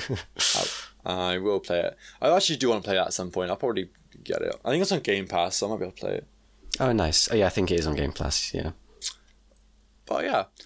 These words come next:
Speaker 2: Uh, I mean, what else have I, else have I been playing? I finally finished Kingdom Hearts. Uh,
Speaker 1: Again. <laughs>
Speaker 2: uh, you know, I finished Melody of Memory the other day. That was fun. Uh,
Speaker 1: Hmm.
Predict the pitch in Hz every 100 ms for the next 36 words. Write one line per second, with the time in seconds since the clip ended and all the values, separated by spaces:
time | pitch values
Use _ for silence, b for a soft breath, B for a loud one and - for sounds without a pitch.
0 | B - 143 151 147 - 185 202 196 214
1 | 185 - - 139 151 - 143 147 - 127
2 | 127 123 - 147 117 - 165 170 151 -
3 | 135 - - 127 127 120 131 151 - -
4 | - B B B B B B _ - 98
5 | 98 95 92 92 101 - 151 135 101 95
6 | - 110 110 113 123 120 151 131 131 131
7 | 120 127 113 113 123 123 120 120 131 120
8 | 120 117 110 110 - - - 95 101 107
9 | B B B B - 87 - 85